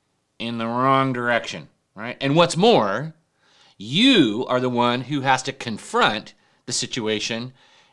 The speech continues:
and you gotta change the situation. So you see something, you recognize it, you realize you're responsible for confronting it, and then you have to take action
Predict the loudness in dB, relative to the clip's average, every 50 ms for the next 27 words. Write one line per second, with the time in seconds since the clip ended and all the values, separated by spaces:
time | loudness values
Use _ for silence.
0 | _ -2 -2 0 0 2 2 4 4 4 4 2 0 -6 _ -4 -4 -2 0 0
1 | 2 2 2 2 0 -4 -10 -14 -18 _ -14 -12 -10 -10 -10 -12 -12 -12 -10 -12
2 | -12 -14 -16 -20 -20 _ _ _ _ _ _ _ _ _ _ _ _ _ _ _
3 | _ _ -10 -6 -4 -4 -2 -2 -2 0 0 0 0 2 2 2 2 2 2 0
4 | 0 2 2 0 -2 -4 -6 -8 _ _ _ _ _ _ _ -4 2 2 2 2
5 | 2 -2 -4 0 2 2 2 2 0 0 -2 -2 -2 -4 -10 _ _ _ _ _
6 | _ _ 0 2 4 6 6 6 8 8 8 8 6 4 2 0 -6 -10 _ _
7 | _ _ 0 4 4 6 6 4 0 2 4 4 4 4 2 -2 -2 0 -2 -2
8 | -2 -4 -6 -4 -4 -6 -6 0 0 0 0 2 -2 -2 -2 0 -2 -2 -4 -8
9 | -20 _ _ _ _ -6 -2 0 0 0 0 -4 -4 -2 0 4 6 6 6 6
10 | 2 -4 -6 -10 _ _ -20 -20 _ _ 0 0 0 0 -6 -6 -2 -2 -2 -2
11 | -4 _ 0 0 0 0 0 -6 -8 -8 -10 -14 -18